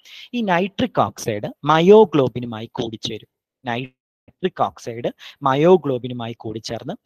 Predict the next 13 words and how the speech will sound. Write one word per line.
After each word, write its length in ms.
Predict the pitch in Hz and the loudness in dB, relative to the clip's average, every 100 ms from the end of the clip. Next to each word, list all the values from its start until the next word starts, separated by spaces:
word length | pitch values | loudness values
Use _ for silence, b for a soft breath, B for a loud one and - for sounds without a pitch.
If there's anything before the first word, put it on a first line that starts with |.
| _ - | _ -4
nitrosyl 1040 | 190 202 233 254 _ 147 135 127 - 170 | 2 4 4 2 _ 4 6 4 0 -4
myoglobin 520 | 151 117 113 113 110 117 | -4 -4 -6 -6 -10 -10
ഫോം 240 | 113 104 | -14 -14
ചെയ്യും. 480 | - - _ _ - | -16 -20 _ _ -8
Nitrosyl 960 | 147 151 180 202 _ 139 113 117 - 233 | -2 0 0 -2 _ -4 -4 -2 0 0
myoglobin, 540 | 151 123 110 110 107 - | 0 -4 -4 -8 -14 -8
second 340 | 143 - 131 | -6 -4 -2
option, 260 | 107 - - _ b b | -4 -4 -18 _ b b
Nitrosyl 680 | 156 151 175 - 143 110 202 | 0 0 -2 -2 -2 0 0
myoglobin. 600 | 233 147 117 113 107 - _ _ _ | 2 2 0 -4 -10 -14 _ _ _
ഈ 100 | 247 | -4
Nitrosyl 800 | 247 196 185 190 - 247 254 277 | 2 2 2 -2 2 2 2 -2
myoglobin 720 | 196 120 113 120 113 110 131 | -6 -8 -8 -10 -12 -12 -12